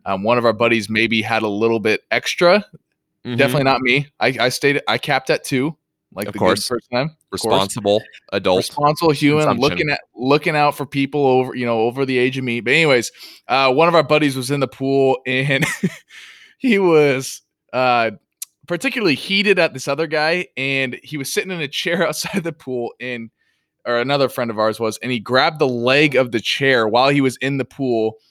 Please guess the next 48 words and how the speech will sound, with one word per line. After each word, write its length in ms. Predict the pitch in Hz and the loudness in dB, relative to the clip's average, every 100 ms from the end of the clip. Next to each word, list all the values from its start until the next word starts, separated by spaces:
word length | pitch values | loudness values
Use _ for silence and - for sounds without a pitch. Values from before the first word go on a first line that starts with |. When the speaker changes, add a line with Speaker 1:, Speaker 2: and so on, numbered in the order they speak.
| _ _ | _ _
Speaker 1:
just 300 | - 131 - 113 | 0 0 0 -10
yanked 400 | 117 139 147 143 | -4 -2 -2 -2
that 200 | 131 - | -4 -2
sucker 380 | - 143 123 | -2 -2 -2
straight 460 | 113 - 139 135 131 | -4 -4 0 2 4
all 160 | 127 135 | 4 4
the 100 | 160 - - - - | 2 -4 -6 -2 -2
<laughs> 320 | - 196 175 | -2 -4 -4
straight 420 | - - 180 185 | -6 -2 0 2
all 180 | 196 196 175 | 4 4 4
the 100 | 175 | 2
way 420 | 156 156 151 147 | 4 4 2 0
in. 140 | 131 127 - - - 131 | -2 -8 -16 -20 -14 -4
Um, 420 | 135 131 120 117 | -2 -2 -4 -6
the 100 | 151 | -6
pool, 560 | 147 220 202 190 160 - | -4 2 6 6 2 -6
keep 160 | - 170 | -10 -8
in 100 | 156 | -4
mind, 340 | 151 147 143 | 0 0 0
is 100 | 135 | -4
in 80 | 151 | -6
the 60 | 139 | -6
center 360 | - 139 156 | -6 -4 -4
of 80 | 139 | -4
all 80 | 139 | -4
the 80 | 127 | -4
complex, 480 | 131 143 175 165 | -4 -4 -2 -4
so 140 | - 101 117 | -4 -6 -6
everybody 480 | 120 127 120 127 | -4 -4 -4 -4
on 100 | 113 | -4
their 100 | 117 101 | -4 -4
balcony 400 | 101 110 123 113 | -4 -4 -6 -10
can 140 | 101 | -10
see 200 | - 104 | -10 -10
what's 260 | 92 98 - | -8 -10 -8
going 280 | 104 95 | -6 -4
on. 320 | 90 95 110 131 | -2 -2 -4 -8
There's 260 | 92 80 90 | -8 -8 -6
Speaker 2:
Yep. 80 | 95 | -6
Speaker 1:
just 140 | - _ _ _ _ | -8 _ _ _ _
a 240 | 92 98 95 | -2 0 -2
Neanderthal 800 | 92 95 98 101 104 101 98 92 104 | -4 -2 -2 -2 -2 0 0 0 -4
ripping 280 | 101 98 | -4 -4
people 340 | 101 101 104 92 | -6 -6 -4 -4
into 140 | 101 | -2
the 80 | 92 | -4
<laughs> 20 | |
pool 560 | - - 160 156 151 - | -2 2 4 4 2 -2